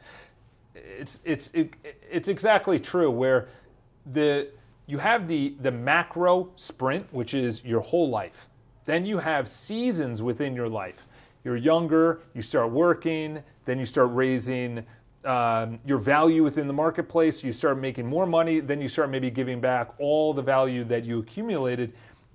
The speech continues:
Each part of that is a sprint because no one's, like, I'm not gonna allow someone to take an apartment and list it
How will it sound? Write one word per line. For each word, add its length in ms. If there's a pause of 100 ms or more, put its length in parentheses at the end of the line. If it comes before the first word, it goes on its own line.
(140)
Each 380
part 380
of 180
that 400
is 120
a 60
sprint 540 (340)
because 600 (200)
no 120
one's, 300 (140)
like, 320
I'm 120
not 200
gonna 160
allow 400
someone 440
to 100
take 260
an 80
apartment 560 (360)
and 140
list 360
it 220